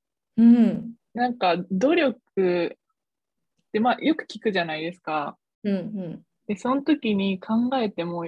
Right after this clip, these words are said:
Speaker 2: 私、努力したの全然出てこなくて、自分が何したっていう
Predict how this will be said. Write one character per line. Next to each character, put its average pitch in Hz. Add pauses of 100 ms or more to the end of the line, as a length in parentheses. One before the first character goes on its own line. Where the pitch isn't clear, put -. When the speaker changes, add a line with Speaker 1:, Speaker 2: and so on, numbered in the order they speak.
(180)
Speaker 2:
私、 262 (840)
努 254
力 220
し -
た 190
の 175
全 214
然 233
出 240
て 240
こ 175
な 170
く -
て、 160
自 175
分 185
が 185
何 180
し -
た 185
っ 180
て -
い -
う 196